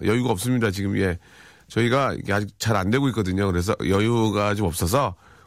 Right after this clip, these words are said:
구하나하나 구님, 예, 일일구 그쪽으로 저희가 두 마-, 제가 쏘라고요? 두 마리, 두 마리 일단 쏘겠습니다. 두 마리.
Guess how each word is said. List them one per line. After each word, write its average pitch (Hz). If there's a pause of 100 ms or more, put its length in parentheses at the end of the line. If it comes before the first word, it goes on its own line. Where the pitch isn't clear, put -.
구하나하나 131
구님, 110
예, 98
일일구 117
그쪽으로 110
저희가 98
두 110
마-, 120 (600)
제가 110
쏘라고요? 113 (760)
두 120
마리, 139 (240)
두 110
마리 131
일단 110
쏘겠습니다. 98
두 85
마리. 82